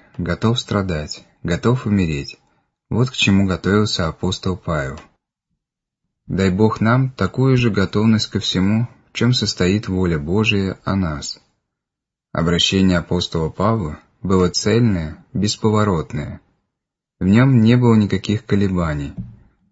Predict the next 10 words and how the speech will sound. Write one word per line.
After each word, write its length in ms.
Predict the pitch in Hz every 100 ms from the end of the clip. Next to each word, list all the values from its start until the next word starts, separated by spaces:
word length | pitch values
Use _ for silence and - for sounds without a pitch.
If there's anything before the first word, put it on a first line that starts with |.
| _
Он 180 | - 90
не 100 | 87
обращался 680 | 78 82 80 - 98 117 87
за 140 | 82
советом 500 | 85 104 107 123 113
к 80 | -
людям, 420 | 95 82 73 76 - _ _ _ -
не 220 | 95 98
искал 320 | 98 - 127
одобрения, 680 | 127 117 98 85 80 76 85